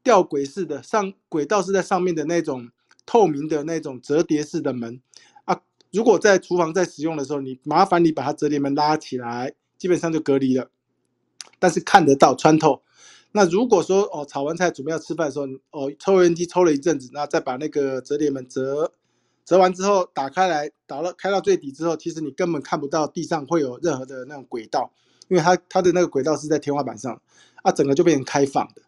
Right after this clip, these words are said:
那厨房要用的时候，要炒的有油烟的时候，再把这个轨道拉起来。我觉得这个设计才是应该是现在，如果你常常在用厨房的人应该要用的，哦，不然你就装三台除，那个抽油烟机啊，不然的话，我觉得，哇，真的是我受不了。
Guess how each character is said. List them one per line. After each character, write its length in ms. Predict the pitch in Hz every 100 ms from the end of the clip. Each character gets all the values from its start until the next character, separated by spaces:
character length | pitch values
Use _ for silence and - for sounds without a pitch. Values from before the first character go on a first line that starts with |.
| _ _
那 120 | 196
厨 160 | 196 196
房 140 | 208
要 80 | 214
用 180 | 220 202
的 60 |
时 80 | 160
候， 120 | 175
要 120 | 170 170
炒 240 | - 131
的 60 | 135
有 120 | 135
油 140 | 139
烟 100 | 165
的 140 | 185 156
时 100 | -
候， 140 | 147
再 100 | 147
把 140 | 143 120
这 100 | 160
个 60 |
轨 140 | 151 127
道 160 | 139
拉 160 | 135 127
起 180 | 127 -
来。 120 | - _ _ _ _ -
我 100 | 156
觉 80 |
得 80 | 208
这 100 | 214
个 240 | 202 180 160
设 300 | - 214 156
计 200 | 190 151
才 240 | - 139
是 200 | 139 156
应 100 | 151
该 160 | 156 147
是 140 | 151
现 280 | 139 180 143
在， 240 | 156 139 -
如 160 | 147
果 160 | 175 139
你 120 | 117
常 240 | 113 139
常 140 | 151 139
在 140 | 147
用 100 | 139
厨 140 | 135 135
房 160 | 123
的 100 | 123
人 100 | 113 135
应 40 |
该 160 | 131 127
要 160 | 127 123
用 180 | 135 113
的， 100 | - - _ _ _ _ -
哦， 100 | 135
不 120 | 196
然 100 | 165
你 80 | 135
就 160 | 156
装 180 | 151 156
三 240 | 151 156
台 200 | 156 123
除， 180 | 123 131 127 -
那 140 | 151
个 120 | 135
抽 180 | 127 139
油 80 | 135
烟 140 | 123
机 220 | 120 123 110
啊， 100 | - _ -
不 80 | 165
然 60 |
的 60 | 143
话， 100 | 151
我 100 | 123
觉 160 | -
得， 100 | 127
哇， 120 | 131 127 -
真 140 | - 135
的 80 | 127
是 120 | 131
我 120 | 107
受 180 | - 120
不 100 | 120
了。 220 | 110 -